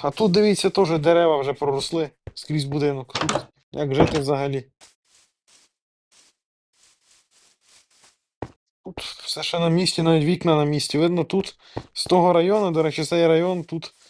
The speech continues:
менше зарослий набагато, ніж там той центральний. Значить, тут недавно ще жили.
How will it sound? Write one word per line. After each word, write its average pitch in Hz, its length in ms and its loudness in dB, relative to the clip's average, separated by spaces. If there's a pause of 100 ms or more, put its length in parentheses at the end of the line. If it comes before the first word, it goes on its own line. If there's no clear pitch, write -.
(440)
менше 165 460 2
зарослий 160 480 2
набагато, 147 560 0
ніж 156 460 -6 (1700)
там 165 180 2
той 160 420 2
центральний. 135 560 0
Значить, 139 320 -6
тут 180 220 -4
недавно 180 400 2
ще 170 160 -2
жили. 175 320 0